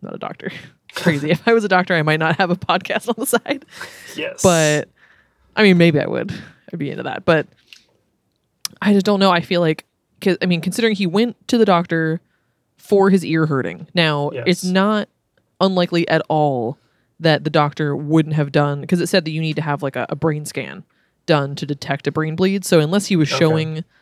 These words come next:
Speaker 1: some serious symptoms of that, I don't think it's necessarily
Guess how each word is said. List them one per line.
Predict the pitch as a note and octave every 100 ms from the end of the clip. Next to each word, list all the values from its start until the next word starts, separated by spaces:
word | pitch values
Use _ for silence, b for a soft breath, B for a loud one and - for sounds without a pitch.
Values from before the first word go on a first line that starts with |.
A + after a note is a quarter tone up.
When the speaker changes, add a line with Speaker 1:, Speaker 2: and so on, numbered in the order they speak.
| _
Speaker 1:
some | - E3+
serious | - F#3 E3 D3
symptoms | - F3 G3+
of | G3+
that, | G#3 A3
I | E3+
don't | E3+ E3+
think | - D#3
it's | D3
necessarily | E3 D#3 - D#3 D#3 D3+ D3+ D3+